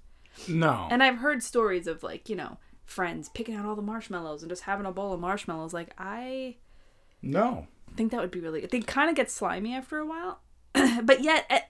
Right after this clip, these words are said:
Speaker 2: as I'm eating it, I'm thinking that, and then I keep going. You're like, "Are you gonna eat that whole bowl?" And I'm like, "Maybe."
Speaker 1: Yeah, I had, like, two
Speaker 2: So
Speaker 1: bites.
Speaker 2: I'm having, I'm
Speaker 1: Um,
Speaker 2: having <laughs> the face you made.
Speaker 1: I had a visceral reaction. Uh, I didn't
Speaker 2: Hmm.
Speaker 1: like it.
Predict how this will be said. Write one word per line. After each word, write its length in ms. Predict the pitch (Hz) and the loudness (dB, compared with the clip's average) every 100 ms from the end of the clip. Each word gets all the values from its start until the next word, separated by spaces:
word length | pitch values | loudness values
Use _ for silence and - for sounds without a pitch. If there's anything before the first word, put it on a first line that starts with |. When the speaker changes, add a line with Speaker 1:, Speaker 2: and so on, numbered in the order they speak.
| - | 4
Speaker 2:
as 240 | 285 285 | 4 4
I'm 100 | 294 | 2
eating 220 | 254 262 | 2 0
it, 80 | 226 | 2
I'm 80 | 202 | 0
thinking 280 | 196 247 247 | -2 -4 -2
that, 180 | 180 - | -2 -2
and 120 | 202 | -2
then 80 | 202 | -2
I 80 | 196 | -6
keep 260 | - 220 214 | -8 -10 -4
going. 260 | 214 202 214 | -4 -2 -2
You're 120 | 240 | -2
like, 100 | 233 | -2
"Are 60 | |
you 120 | 214 233 | -4 -4
gonna 140 | 330 | -6
eat 120 | 247 | -6
that 140 | 247 247 | -6 -6
whole 160 | 240 | -4
bowl?" 280 | 214 180 202 | -2 -2 -2
And 80 | 330 | -4
I'm 80 | 311 | -6
like, 140 | 320 - | -8 -10
"Maybe." 540 | 269 277 359 226 208 220 - - - - | -10 -8 -8 -10 -12 -12 -16 -20 -18 -4
Speaker 1:
Yeah, 220 | 147 147 | 2 2
I 20 | |
had, 160 | 143 170 | 2 2
like, 160 | 165 | 2
two 200 | - 196 | 0 -2
Speaker 2:
So 40 | 208 | 2
Speaker 1:
bites. 240 | 127 110 | 2 2
Speaker 2:
I'm 60 | 123 | -2
having, 280 | 285 285 269 | -4 -4 -2
I'm 80 | - | 2
Speaker 1:
Um, 60 | - | 6
Speaker 2:
having 420 | 294 294 262 269 - - | 6 6 0 -2 -6 -20
<laughs> 200 | - - | -14 -8
the 200 | 277 - - | -6 -6 0
face 340 | 240 - - | -2 -2 -8
you 140 | 208 175 | -6 -6
made. 400 | 175 - - - - - | -6 -8 -10 -14 -14 -4
Speaker 1:
I 60 | 143 | -2
had 20 | |
a 60 | 131 | 0
visceral 380 | 147 - 160 | 0 2 4
reaction. 580 | 147 123 92 87 98 117 - - - - _ - | 4 2 -2 -6 -6 -10 -12 -20 -20 -20 _ -10
Uh, 200 | 98 87 | -8 -6
I 60 | 101 | -6
didn't 380 | 117 135 160 160 | -4 -2 0 0
Speaker 2:
Hmm. 60 | |
Speaker 1:
like 220 | 113 87 95 | 0 -4 -6
it. 220 | 98 | -10